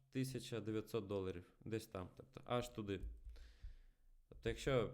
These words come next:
ефіріум дійде до таких позначок, я думаю, це доволі цікава ціна, ціна для того, щоб, е, спробувати проінвестувати або спроди-, спроб-, спробувати протрейдити, але з маленьким-маленьким плечем.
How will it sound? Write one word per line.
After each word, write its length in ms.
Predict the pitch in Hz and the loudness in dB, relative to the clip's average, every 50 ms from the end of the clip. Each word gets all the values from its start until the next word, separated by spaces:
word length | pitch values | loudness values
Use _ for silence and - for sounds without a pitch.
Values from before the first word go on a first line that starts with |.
| - - | -4 -6
ефіріум 400 | - - 135 131 120 110 110 104 | -2 2 2 4 4 4 2 2
дійде 200 | 120 131 120 110 | 2 4 2 2
до 140 | 131 110 - | 0 -4 -8
таких 260 | - - - 110 - | -10 -10 -10 -10 -4
позначок, 500 | - 156 165 165 160 160 160 - 127 135 - | 2 2 2 4 2 0 -2 -4 -8 -6 -6
я 60 | 113 | -4
думаю, 320 | 104 113 120 113 110 104 101 | -2 -2 0 0 0 -2 -2
це 300 | - - - - 101 101 - - - - - - - - - - - - - - - - - - - - _ - | -2 -2 0 0 0 -2 -6 -12 -16 -20 -20 -20 -20 -20 -20 -20 -20 -20 -20 -20 -20 -20 -20 -20 -20 -20 _ -6
доволі 340 | - 117 135 143 139 123 113 | 2 4 6 8 8 6 4
цікава 460 | - - 131 131 - 127 120 107 104 | 2 0 -4 2 4 6 6 6 6
ціна, 400 | 101 - - 107 - 113 120 123 | 2 0 -4 -4 -2 -2 -4 -4
ціна 380 | - - - 127 127 143 156 151 | -4 -4 -2 2 4 4 4 4
для 140 | 123 117 113 | 4 2 2
того, 340 | - 127 135 135 135 - 131 | 4 6 6 6 6 4 0
щоб, 440 | - - 117 117 113 113 - - | 0 2 4 2 2 2 -2 -2
е, 220 | 107 107 107 107 104 95 - - - - - - - _ - - _ - - - _ | 0 0 2 0 0 -2 -6 -12 -20 -20 -20 -20 -20 _ -20 -20 _ -20 -20 -20 _
спробувати 760 | - - - 131 147 151 135 127 127 127 131 117 110 110 107 | -16 -4 4 6 6 8 8 6 2 2 2 2 4 4 4
проінвестувати 840 | - - 120 123 120 117 110 110 - - 123 147 165 165 - 139 127 127 131 - | 2 2 0 2 2 2 0 -2 -4 0 4 4 4 4 2 -2 -2 -2 -4 -6
або 180 | - 107 110 110 | -4 -2 -2 -4
спроди-, 380 | - - 127 131 131 135 113 - - - | -2 2 4 4 4 4 2 -2 -4 -14
спроб-, 340 | - - - 123 117 - - | -12 -2 0 0 0 0 -4
спробувати 420 | - 123 131 123 107 - - 113 | 2 4 4 4 4 2 -2 -2
протрейдити, 640 | 113 - 117 113 110 - 143 143 131 131 131 131 113 | -4 0 -2 -2 2 4 4 4 6 4 4 4 2
але 260 | 110 110 123 131 127 | 4 6 6 6 6
з 380 | 113 104 120 139 151 160 160 156 | 6 6 4 6 6 6 6 6
маленьким-маленьким 800 | 139 120 120 131 143 151 143 - 127 110 107 117 113 104 - 104 | 6 6 6 6 6 4 4 2 2 2 2 2 2 0 -2 -4
плечем. 400 | 92 104 101 - - 95 87 87 | -2 -2 -4 -2 -2 -4 -4 -4